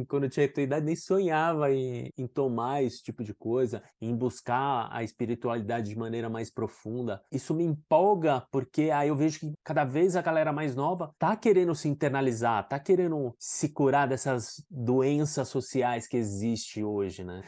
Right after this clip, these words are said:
Outro dia eu tava vendo, tava ouvindo um outro podcast e os caras tavam falando da quantidade de pessoas que está tendo problema em vício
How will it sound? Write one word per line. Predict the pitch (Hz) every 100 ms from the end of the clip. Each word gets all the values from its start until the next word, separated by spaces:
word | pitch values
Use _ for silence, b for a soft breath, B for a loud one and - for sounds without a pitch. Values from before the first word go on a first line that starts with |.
| B -
Outro | 120 127
dia | 113
eu | 135
tava | 160 160
vendo, | 139 156 156 156 143 -
tava | 139 147 -
ouvindo | 139 123 165
um | 151
outro | 139 175 -
podcast | 151 - 139 156 156 - 117 -
e |
os | 120
caras | - 165 151
tavam | 170
falando | - 165 156 170 170 175 -
da | 131 143
quantidade | - 180 180 - 160 123 139 156 156 185 202 -
de | 127 131
pessoas | - 165 156 - 139 139 147 165 160 - -
que |
está | 147 - - 156
tendo | 165 - 170
problema | 156 156 160 135 135 151 156 170 180 165
em | 170
vício | 135 139 170 - 185